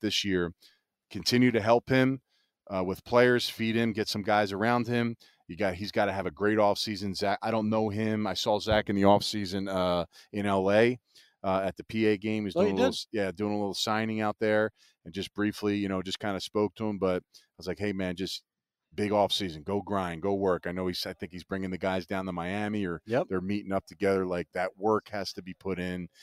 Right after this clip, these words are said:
Speaker 1: and he's gotta take a step. So it's gonna be a big deal for him because, uh, he's an important part, obviously, of this whole thing, uh, succeeding for everybody. But, uh, look, the, the draft capital that the, the Jets have, man, I think, you know, Joe's gotta be super pumped up. I mean, I'm looking at it like, man, this is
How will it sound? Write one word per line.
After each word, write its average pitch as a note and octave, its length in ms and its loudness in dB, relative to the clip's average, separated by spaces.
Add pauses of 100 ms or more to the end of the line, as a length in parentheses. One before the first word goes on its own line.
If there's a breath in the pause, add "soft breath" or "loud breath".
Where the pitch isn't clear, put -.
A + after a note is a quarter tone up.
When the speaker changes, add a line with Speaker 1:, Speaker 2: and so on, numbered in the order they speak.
(260 soft breath)
Speaker 1:
and F2+ 260 -4
he's G2 160 -8
gotta G#2+ 200 4
take A#2 240 -2
a A#2+ 40 -6
step. B2 440 0
So F#2 320 -2 (320 loud breath)
it's - 80 -16
gonna A2+ 140 2
be G#2 100 2
a F#2+ 120 -2
big A#2 220 4
deal B2+ 220 6
for G2 140 -6
him F2 200 -4
because, F2 460 -2
uh, F2 220 2
he's G#2 280 -2
an G#2+ 60 -2
important G2 400 -4
part, F#2 220 2
obviously, F2 360 0
of E2 80 -8
this - 140 -12
whole F2 260 -4
thing, F2 300 -6 (400 soft breath)
uh, E2+ 160 -2
succeeding F2+ 580 -2
for F2 140 -4
everybody. E2 560 0 (420 soft breath)
But, F2 300 -2
uh, F2 260 2
look, C3 220 6
the, A2 120 2
the G2+ 200 0
draft A#2+ 360 6
capital B2+ 380 6
that A2+ 160 4
the, G2 340 2
the F2+ 120 -2
Jets G#2 300 0
have, G#2+ 180 2
man, F2+ 160 -2
I G2 100 -2
think, F#2 240 -6
you F#2+ 60 -8
know, C2+ 120 -10
Joe's F#2+ 240 -4
gotta E2+ 200 -4
be D2+ 100 -12
super D#2+ 300 -10
pumped D#2 340 -8
up. E2 160 -4
I D#2+ 40 -10
mean, D#2+ 180 -10
I'm G2 160 -4
looking F2+ 240 -6
at D#2+ 80 -8
it D2+ 80 -12
like, D2+ 160 -14
man, D#2+ 160 -10
this F2 160 -10
is D2 180 -12